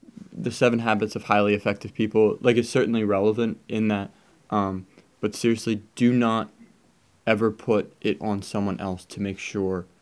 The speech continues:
that communication is happening. Communication happens when the person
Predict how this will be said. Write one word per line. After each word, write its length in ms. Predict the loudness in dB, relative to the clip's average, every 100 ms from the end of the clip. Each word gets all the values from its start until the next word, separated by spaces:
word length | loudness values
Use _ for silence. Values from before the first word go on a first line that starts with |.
| _ _ _
that 140 | -10
communication 680 | -6 -4 -2 -4 -6 -8 -10
is 120 | -12
happening. 500 | -14 -14 -14 -18 -20 -20 _ _ _
Communication 920 | -2 2 4 4 2 2 0 -6 -8 _
happens 520 | -4 -4 -2 -4 -6 _ _
when 120 | -2 -2
the 80 |
person 520 | 2 0 0 -2 -2